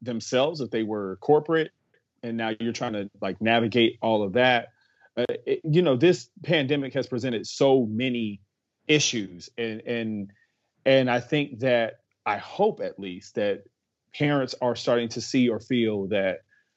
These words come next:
uh, the administration and, and not just the administration from a government perspective, but people around them are supporting them, uh, through this time 'cause it's so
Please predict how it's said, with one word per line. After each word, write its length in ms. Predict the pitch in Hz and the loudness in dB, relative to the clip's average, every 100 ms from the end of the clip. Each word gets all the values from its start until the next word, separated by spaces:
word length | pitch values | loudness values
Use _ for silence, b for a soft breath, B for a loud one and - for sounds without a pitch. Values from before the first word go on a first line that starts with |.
| _ - | _ -10
uh, 120 | 101 | -4
the 160 | 107 110 | 2 4
administration 880 | 104 117 113 - 107 101 107 101 | 4 2 2 2 2 2 -2 -2
and, 240 | 98 95 95 - | -4 -6 -8 -4
and 240 | 107 101 | -2 2
not 160 | 143 165 | 0 2
just 140 | 123 | 2
the 80 | 104 | 2
administration 460 | 95 98 98 104 92 | 2 2 2 0 0
from 160 | 104 | -2
a 40 | 90 | 2
government 380 | 135 143 135 | 4 4 2
perspective, 400 | 123 123 123 123 | 0 0 0 0
but 120 | 107 95 | -2 -2
people 220 | 143 113 | 0 0
around 240 | 98 110 | 0 -2
them 100 | 110 95 | -2 -6
are 60 | |
supporting 460 | 92 92 131 120 113 | -8 -6 -2 0 0
them, 260 | 107 95 95 b b b _ | -2 -4 -10 b b b _
uh, 180 | 90 87 | -6 -6
through 180 | 92 127 | 0 2
this 160 | 107 - | 2 0
time 200 | 120 110 | -2 -2
'cause 140 | 117 | -2
it's 140 | 104 | -4
so 600 | - - 131 127 117 110 | -6 0 4 4 4 2